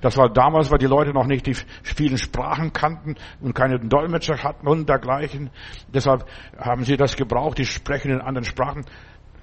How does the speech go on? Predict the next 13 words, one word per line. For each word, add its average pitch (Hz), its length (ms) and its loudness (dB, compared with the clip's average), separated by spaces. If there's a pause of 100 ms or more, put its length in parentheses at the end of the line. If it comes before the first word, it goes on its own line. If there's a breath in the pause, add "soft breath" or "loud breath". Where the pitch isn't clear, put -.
(180)
Die 123 100 2
Zeichen 135 440 0
und 113 100 0
Wunder 139 200 2
sind 120 180 -2
vorbei. 123 360 2
Nein, 139 320 -2
für 135 160 0
mich 156 240 0
persönlich 147 520 4
sind 147 140 -2
die 135 80 0
Zeichen 147 520 -4